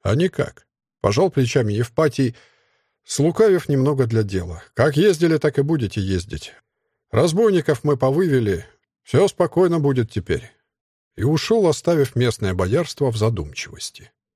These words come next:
На рассвете Фёдор усадил семейство в отмытую от крови и заново выложенную перинами повозку, что с радостью предоставили местные бояре, желая услужить княжичу.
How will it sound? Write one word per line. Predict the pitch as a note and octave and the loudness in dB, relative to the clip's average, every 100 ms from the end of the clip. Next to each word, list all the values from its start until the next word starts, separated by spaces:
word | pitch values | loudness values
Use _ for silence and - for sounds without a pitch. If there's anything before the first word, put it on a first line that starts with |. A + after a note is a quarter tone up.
| _ _ _ - | _ _ _ -8
На | G2 | -2
рассвете | A2 D3+ - G#3 - E3+ | 2 2 2 0 2 0
Фёдор | E3 F3 D#3 | 0 2 2
усадил | C#3 - B2+ D3+ D#3 | 0 0 2 2 0
семейство | - C#3 D3+ C#3+ C3+ B2+ | 0 0 0 0 0 0
в | |
отмытую | C3 C3 D3 D3 C3 | 0 0 -2 2 0
от | A#2+ | 0
крови | - B2 C3+ A#2+ | 0 2 2 0
и | B2+ | 0
заново | B2+ B2 A#2 G#2 G#2 | 0 0 0 0 0
выложенную | G2 B2+ A2+ A2+ A2 A2+ | 0 0 0 0 2 0
перинами | G#2 F#2+ G2 B2+ A2 | 0 0 0 0 0
повозку, | G#2 G2 G2 D2+ - - - _ _ - | 0 -2 -4 -8 -16 -20 -20 _ _ -18
что | - D3+ | -2 0
с | E3 | 2
радостью | F3 G#3 F3+ - D3+ | 2 2 0 -2 -2
предоставили | C#3 C3 A#2+ - D#3+ A#2 | 2 2 0 0 2 0
местные | F#2 C3 - A#2+ G2+ | 0 -2 -2 -2 0
бояре, | F#2+ E2+ F2 E2+ - _ - | -2 -2 -2 -2 -8 _ -8
желая | G#2+ A#2 B2 A#2 | -2 0 2 0
услужить | A2 - C3 A#2 A#2 - | -2 -4 0 0 0 -2
княжичу. | C#3 G#2 - - - | -2 -2 -6 -18 -20